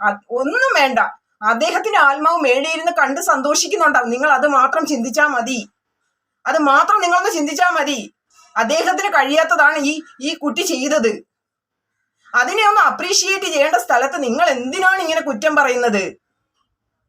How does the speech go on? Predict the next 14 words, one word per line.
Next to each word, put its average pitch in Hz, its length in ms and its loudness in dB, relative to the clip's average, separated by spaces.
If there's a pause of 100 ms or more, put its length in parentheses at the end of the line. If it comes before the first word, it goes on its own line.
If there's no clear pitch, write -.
(200)
വളരെ 339 500 2
കഷ്ടം 415 280 0
തന്നെ, 392 120 2
വളരെ 349 380 0
കഷ്ടം. - 440 -2 (1400)
ഈ 285 120 -20
കണ്ടോണ്ടിരിക്കുന്ന 403 520 0
ഞങ്ങൾക്കൊന്നും 392 360 0
ബുദ്ധിയില്ലേ? 254 680 -2 (360)
ആ 285 40 0
കുട്ടി 381 200 -2
എന്ത് 370 360 0
തെറ്റാണ് 277 380 -2
ചെയ്തത്? 190 420 -6